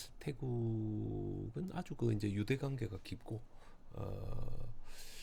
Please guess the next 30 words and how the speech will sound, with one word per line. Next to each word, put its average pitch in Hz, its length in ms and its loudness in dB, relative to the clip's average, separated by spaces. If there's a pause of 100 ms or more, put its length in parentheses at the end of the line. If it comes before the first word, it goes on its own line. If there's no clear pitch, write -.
(140)
우리 127 300 4
그 120 160 2
코로나 185 400 6
전에, 165 380 6 (100)
어, 131 200 2
거의 180 200 6
뭐 156 120 6
일 175 180 4
년에 175 180 2
한 135 140 2
천만 214 360 2
명 113 160 6
정도 95 260 0
갔다 110 240 2
그러니까 95 480 -2
엄청나게 247 540 0
이제 113 400 4
많은 101 340 0 (340)
한국 113 260 2
사람들이, 95 680 0
어, 98 240 4
가는 101 260 2
곳이 95 260 -4
태국이고, 113 640 -4 (420)
어, 110 460 0 (120)
이제 113 220 2
태국의 127 840 2 (420)
문화와 113 600 6 (240)
태국의 117 560 0
음식과 104 560 0